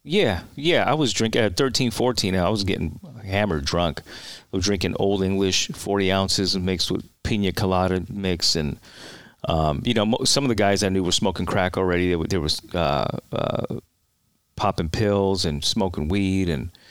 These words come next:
and, uh, you know, sniffing heroin, powdered heroin. You know, some of those kids I grew up with, um, some of those kids got killed.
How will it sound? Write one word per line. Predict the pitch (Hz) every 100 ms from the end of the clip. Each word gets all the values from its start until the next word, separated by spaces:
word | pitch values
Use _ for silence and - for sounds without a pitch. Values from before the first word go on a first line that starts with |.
| - - - _ _ -
and, | 80 76 76
uh, | 73 69 58 50
you | - 98
know, | 73
sniffing | - 101 87 90
heroin, | 98 95 92 90
powdered | 87 98 90 92
heroin. | 92 92 87 85 87 - -
You | 98
know, | 87
some | 82 - 98
of |
those | 82 -
kids | 95 85
I | 78
grew | 87 85
up | -
with, | 87 85 - _ - - _ -
um, | 82 85 76 69 69 - _ _ _ -
some | - 98
of |
those | 95 -
kids | 104 87
got | 78 -
killed. | 120 104 101